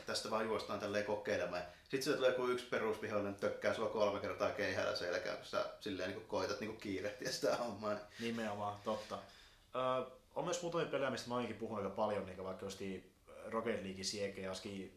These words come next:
Speaker 2: Ski Yetimalta, niistä mä enää puhukaan, kun mä niitä pelannut joka tapauksessa. Ei mitään uutta sanottavaa niistä enää, G T A:ta pelannut. Ja... Sitten yksi, mitä mä testasin, mä haluan sen kännykälle, niin tuo, ö, Kingdom Hearts Unchained X. Elikkä tämä niinku mobiili Kingdom Hearts-peli,
Speaker 1: Okei.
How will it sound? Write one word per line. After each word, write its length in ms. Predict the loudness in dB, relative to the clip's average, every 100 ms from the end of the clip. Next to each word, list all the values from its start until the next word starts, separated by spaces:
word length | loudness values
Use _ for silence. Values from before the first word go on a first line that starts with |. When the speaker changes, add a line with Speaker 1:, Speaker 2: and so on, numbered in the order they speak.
| -8
Speaker 2:
Ski 220 | -6 -4
Yetimalta, 400 | -4 -4 -6 -6
niistä 240 | -4 -4 -2
mä 60 |
enää 100 | -2
puhukaan, 300 | -2 -4 -4 -6
kun 40 |
mä 40 | -4
niitä 120 | -4
pelannut 200 | -4 -4
joka 160 | -4 -4
tapauksessa. 480 | -4 -4 -4 -4 -8 -12 -12
Ei 80 | -4 0
mitään 200 | 2 2
uutta 140 | 0
sanottavaa 280 | -4 -2 -4
niistä 280 | -2 -2 -2
enää, 220 | -2 -2
G 220 | 0 0
T 40 |
A:ta 120 | -2 -4
pelannut. 360 | -4 -4 -4
Ja... 140 | -6 -8 -16 -20 -20 -20 -20 -10
Sitten 300 | -8 0 0
yksi, 120 | 0
mitä 160 | -2
mä 300 | -2 0 0 -2
testasin, 340 | -4 -2 0
mä 40 | 0
haluan 120 | 0
sen 140 | -2
kännykälle, 480 | 0 0 0 -2 -4
niin 160 | -4 -6
tuo, 380 | -4 -4 -4 -6
ö, 280 | -6 -4 -4 -6 -14 -14
Kingdom 360 | -10 -4 -2 0
Hearts 260 | 0 0
Unchained 480 | -2 -2 -4 -6 -8
X. 160 | -6 -8 -10 -20 _ -20 -14
Elikkä 220 | -10 -6
tämä 160 | -4 -2
niinku 160 | -2 -2
mobiili 460 | -2 -2 -2 -4
Kingdom 360 | -8 -10 -10 -10
Hearts-peli, 380 | -8 -8 -8 -10
Speaker 1:
Okei. 360 | -4 0 2